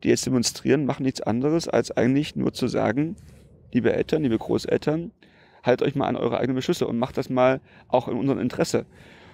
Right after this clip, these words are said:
Und, äh, Fehler eingestehen. Äh, ich finde, die C D U hat, äh, sich zu oft nur die Frage gestellt,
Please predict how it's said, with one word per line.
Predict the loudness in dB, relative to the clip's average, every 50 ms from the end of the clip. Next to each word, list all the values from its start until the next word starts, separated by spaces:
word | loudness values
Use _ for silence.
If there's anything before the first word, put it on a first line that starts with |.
| -20 _ _ _ _
Und, | 2 4 4 4 2 0 2
äh, | 4 4 6 6 4 2
Fehler | 0 2 2 4 6 6 4
eingestehen. | 4 2 2 0 -2 -2 0 2 2 2 2 0 -2 -6 -12 -20 -20 -20 -20 -6
Äh, | 0 2 2 2
ich | 2 0 -2 -2
finde, | 0 0 2 2 2 2
die | 2 0
C | 0 0 0 0
D | 0
U | 2 2 2 0
hat, | 0 -2 -4 -6 -12 -6 0
äh, | 2 2 2 2
sich | 0 -2 -4 -6 -8 -12 -12 -12 -14 -14 -14
zu | -12 -8 -6 -4 0
oft | 0 0 0 -2 -6 _ _ -4
nur | -2 0
die | 0 0
Frage | 2 2 2 2 2
gestellt, | 0 0 2 2 2 2 2 -2 -8